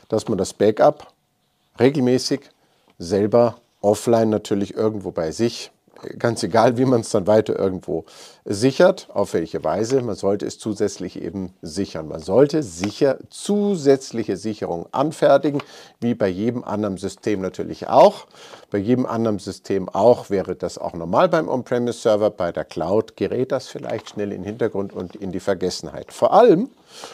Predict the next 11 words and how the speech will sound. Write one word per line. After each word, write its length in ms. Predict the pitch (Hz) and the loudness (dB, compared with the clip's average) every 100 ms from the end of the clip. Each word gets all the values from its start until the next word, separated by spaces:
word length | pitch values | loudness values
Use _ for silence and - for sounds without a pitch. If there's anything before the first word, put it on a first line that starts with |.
| - - | -2 0
obwohl 340 | 120 123 175 | 4 6 6
die 80 | 160 | 8
Oberfläche 520 | 143 143 131 127 127 | 8 6 4 4 4
so 100 | 110 | 4
einfach 320 | 101 135 160 | 2 0 0
ist, 180 | 165 - | 0 -2
gibt's 240 | 139 - | -6 -4
keinen 180 | - 117 | -4 -2
einfachen 440 | - 120 107 113 104 | -2 -2 -2 -4 0
Button 420 | 107 - 151 147 | 0 2 -2 -4
hier, 400 | - 131 135 | -2 6 6